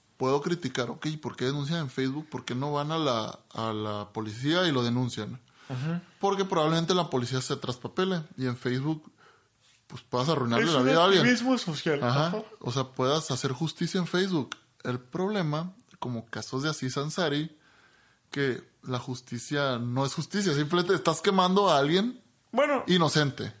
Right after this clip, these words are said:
Speaker 2: puedes hacer lo siguiente.
Speaker 1: O sea, y no ino-, no digo inocente, que es una santa paloma, inocente del crimen del que se le
Speaker 2: Ujú.
Speaker 1: acusa.
Speaker 2: Ahora, ahí te va.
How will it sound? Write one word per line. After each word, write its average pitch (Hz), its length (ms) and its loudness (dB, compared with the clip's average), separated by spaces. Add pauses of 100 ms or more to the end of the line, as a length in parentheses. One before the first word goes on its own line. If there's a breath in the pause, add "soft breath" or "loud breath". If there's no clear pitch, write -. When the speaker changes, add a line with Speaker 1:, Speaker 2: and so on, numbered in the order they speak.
(360 loud breath)
Speaker 2:
puedes 214 340 2
hacer 180 240 2
lo 185 140 2
siguiente. 220 480 -2
Speaker 1:
O 143 80 2
sea, 170 160 4
y 170 80 6
no 180 140 6
ino-, 247 280 4
no 185 140 6
digo 254 180 2
inocente, 190 500 2
que 170 100 0
es 147 120 0
una 185 180 2
santa 180 300 -2
paloma, 139 400 -2 (100)
inocente 156 580 -2
del 151 200 0
crimen 170 420 0
del 135 180 0
que 123 100 -6
se 127 120 -6
le 110 100 -2
Speaker 2:
Ujú. 156 100 -2
Speaker 1:
acusa. 120 220 -2 (300 loud breath)
Speaker 2:
Ahora, 135 360 2
ahí 123 120 0
te 196 80 0
va. - 280 -2